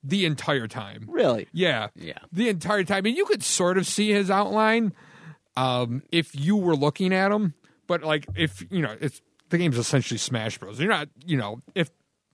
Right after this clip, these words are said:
Speaker 1: someone's invisible, you're not really looking for him. You're looking for your own character or whatever. So you could just, like, sneak up behind people and just, like, start whacking them with your
Speaker 2: That's
Speaker 1: cane or whatever.
Speaker 2: amazing.
Speaker 1: It's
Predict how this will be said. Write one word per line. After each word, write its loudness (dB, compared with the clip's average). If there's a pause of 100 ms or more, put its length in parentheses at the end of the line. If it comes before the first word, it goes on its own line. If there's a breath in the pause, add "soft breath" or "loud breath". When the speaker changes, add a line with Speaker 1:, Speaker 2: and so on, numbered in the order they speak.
Speaker 1:
someone's 0
invisible, -2
you're -4
not -2
really 2
looking -2
for -6
him. -4
You're 0
looking 0
for 2
your 2
own 4
character -2
or -2
whatever. -6 (260 loud breath)
So -4
you 4
could 0
just, 0
like, 4
sneak 2
up 0
behind 0
people -4
and -8
just, -10
like, -10
start 0
whacking -2
them -2
with -6
your -2
Speaker 2:
That's 2
Speaker 1:
cane 0
or 2
whatever. 4
Speaker 2:
amazing. 4
Speaker 1:
It's -2